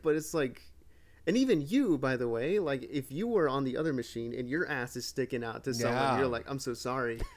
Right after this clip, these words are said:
Speaker 1: Like, it's sweaty.
Speaker 2: Or, "You're welcome."
Speaker 1: Uh, th-, "You're welcome." Like, this is just what happens,
Speaker 2: Yeah,
Speaker 1: though. Like,
Speaker 2: it's
Speaker 1: you're
Speaker 2: hot
Speaker 1: legit
Speaker 2: boy summer.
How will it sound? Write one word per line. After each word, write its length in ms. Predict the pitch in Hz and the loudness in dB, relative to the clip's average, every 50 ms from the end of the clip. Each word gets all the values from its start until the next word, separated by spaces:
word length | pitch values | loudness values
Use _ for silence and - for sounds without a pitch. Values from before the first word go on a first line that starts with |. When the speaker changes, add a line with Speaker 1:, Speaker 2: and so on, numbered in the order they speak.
| - - - - | -20 -20 2 6
Speaker 1:
Like, 260 | 285 254 262 131 123 | 6 6 6 4 2
it's 160 | 131 123 - - | 0 -2 -2 -2
sweaty. 300 | - 139 131 135 135 131 | -4 -2 -2 2 6 8
Speaker 2:
Or, 320 | 131 127 120 117 107 101 - - | 8 10 8 8 4 0 -4 -6
"You're 200 | 104 98 90 85 | -6 -4 -4 -2
welcome." 440 | 82 117 127 - - 65 71 76 - - - - - | 0 0 -2 -2 -4 -8 -10 -12 -14 -18 -16 -12 -12
Speaker 1:
Uh, 60 | 170 147 - | -10 -8 -6
th-, 180 | 120 90 - | -6 -6 -4
"You're 180 | - 151 156 147 | -4 -2 -2 -2
welcome." 500 | 131 143 151 170 160 156 135 120 123 117 | 0 -2 -2 0 2 2 0 0 0 -4
Like, 240 | - 156 147 139 131 | -2 0 0 2 2
this 160 | 151 185 175 | 2 2 2
is 100 | 165 147 - | 0 -2 -4
just 140 | 165 139 | -4 -4
what 120 | 135 120 - | -4 -4 -4
happens, 400 | - 139 160 160 - 156 135 117 | -4 -4 -4 -4 -2 -2 0 2
Speaker 2:
Yeah, 100 | 110 104 | 2 2
Speaker 1:
though. 120 | 120 117 117 | 2 0 0
Like, 160 | 120 120 120 | 0 0 0
Speaker 2:
it's 60 | 127 | 2
Speaker 1:
you're 80 | 127 131 | 4 6
Speaker 2:
hot 140 | 151 143 120 | 6 6 6
Speaker 1:
legit 100 | 117 117 | 6 4
Speaker 2:
boy 60 | 107 | 4
summer. 420 | 101 - 131 123 104 87 82 76 | 4 4 4 4 4 2 -2 -4